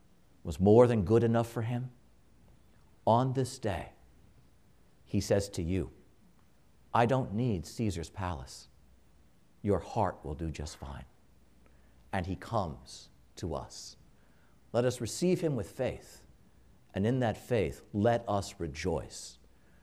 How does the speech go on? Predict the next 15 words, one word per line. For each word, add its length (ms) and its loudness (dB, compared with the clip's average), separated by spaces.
because 520 2
the 100 0
carol 600 6
is 200 4
entirely 600 2
correct. 640 -2
This 300 0
is 140 -4
the 100 2
day 600 2
of 200 -8
joy 640 4
to 340 2
the 100 -2
world 640 4